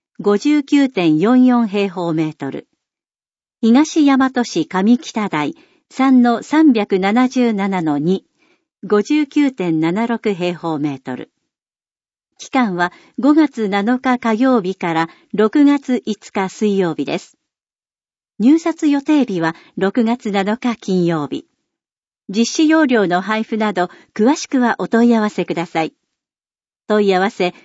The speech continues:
湖南衛生組合。電話、零四二五六一の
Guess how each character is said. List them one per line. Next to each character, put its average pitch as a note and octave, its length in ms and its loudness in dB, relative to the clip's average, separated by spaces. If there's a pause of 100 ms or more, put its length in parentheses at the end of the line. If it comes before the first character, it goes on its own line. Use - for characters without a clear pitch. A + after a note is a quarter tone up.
(180)
湖 A3+ 140 0
南 C#4 360 2
衛 A#3 160 2
生 G#3+ 260 -2
組 E3+ 380 2
合。 C#3 220 -6 (280)
電 F3+ 280 0
話、 E3+ 160 -2 (280)
零 D4+ 280 2
四 B3 320 4
二 E3+ 260 2 (300)
五 C#4+ 260 2
六 D4+ 380 -2
一 B3+ 300 2
の A3+ 240 0